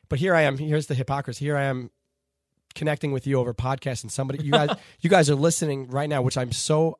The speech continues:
Speaker 1: absolutely honored, you know, that you're spending some of your precious time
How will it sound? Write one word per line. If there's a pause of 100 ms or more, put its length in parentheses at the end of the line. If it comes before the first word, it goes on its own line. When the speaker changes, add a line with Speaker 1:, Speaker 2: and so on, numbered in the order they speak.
Speaker 1:
absolutely
honored, (560)
you
know,
that
you're
spending
some
of
your
precious
time